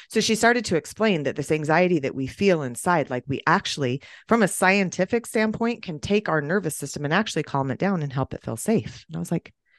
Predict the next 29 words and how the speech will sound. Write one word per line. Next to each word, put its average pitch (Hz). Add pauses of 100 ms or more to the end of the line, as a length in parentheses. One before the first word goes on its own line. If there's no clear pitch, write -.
(460)
"That's -
really 165
cool. -
Like, 170
okay, -
wait 208
a -
minute. 180
You 185
mean 196
I 175
don't 175
have 175
to, 170
like, 156
have 156
a 160
prescription 156
of 135
Xanax 139
with 139
me 143
at 139
all 127
times? -
I -
have 165
my 151 (140)
breath 196